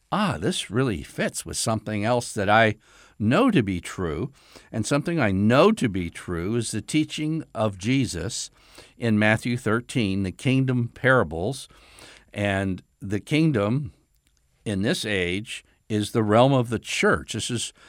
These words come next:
this is the life of the church. And there's a parable in Matthew thirteen, uh, called the parable of the wheat and the tares, or the parable of the wheat and the weeds. And it goes like this. These are just some verses from that parable.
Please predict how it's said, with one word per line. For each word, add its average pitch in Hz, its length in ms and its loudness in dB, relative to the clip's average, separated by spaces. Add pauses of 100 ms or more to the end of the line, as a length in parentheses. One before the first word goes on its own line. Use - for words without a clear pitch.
(120)
this 110 180 -6
is 127 140 -4
the 127 100 0
life 113 340 2
of 117 140 -2
the 107 120 -2
church. 120 560 0 (260)
And 123 160 2
there's 143 220 2
a 131 80 -2
parable 185 840 2 (160)
in 98 160 0
Matthew 90 380 -2
thirteen, 90 840 -6 (180)
uh, 87 260 -4 (260)
called 101 320 -2
the 98 80 -6
parable 135 600 0
of 98 140 -4
the 95 80 -2
wheat 110 400 -2
and 110 140 0
the 101 80 -2
tares, 110 600 -2 (380)
or 98 160 -2
the 95 100 0
parable 117 680 2
of 104 180 2
the 98 120 0
wheat 113 500 -4
and 101 180 -2
the 92 80 -2
weeds. 95 800 -4 (640)
And 120 120 0
it 104 60 -2
goes 156 260 2
like 135 180 0
this. 104 220 -2
These 135 180 -2
are 127 80 2
just 120 260 0
some 139 240 2
verses 127 440 0
from 104 240 0
that - 280 -4
parable. 87 540 0